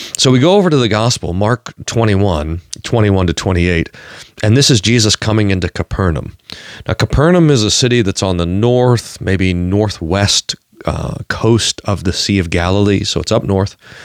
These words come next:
It's the hometown of Peter.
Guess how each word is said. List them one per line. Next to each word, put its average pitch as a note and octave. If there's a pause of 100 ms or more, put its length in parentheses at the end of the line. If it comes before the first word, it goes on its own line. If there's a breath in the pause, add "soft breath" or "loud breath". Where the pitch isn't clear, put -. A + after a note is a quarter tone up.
(460 loud breath)
It's A#2
the G#2
hometown A#2
of F2+ (100)
Peter. -